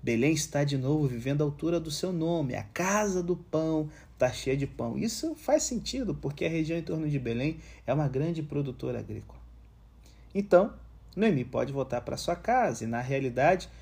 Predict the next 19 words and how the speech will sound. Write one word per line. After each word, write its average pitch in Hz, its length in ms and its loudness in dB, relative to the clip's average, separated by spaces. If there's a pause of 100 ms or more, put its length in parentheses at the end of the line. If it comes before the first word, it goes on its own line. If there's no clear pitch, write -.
(280)
também 139 240 4
não 196 100 2
tem 143 160 -2
muita 131 200 -2
alternativa, 123 720 0
né? 131 260 -2 (160)
Afinal, 131 640 2 (240)
o - 80 -2
que - 140 -2
uma 196 220 6
viúva 165 600 4
e 120 80 -2
suas 127 320 0
duas 147 360 2
noras 127 460 2
adolescentes, 113 760 -2
jovenzinhas, 110 640 -2
podem - 280 -2
fazer? 151 440 -2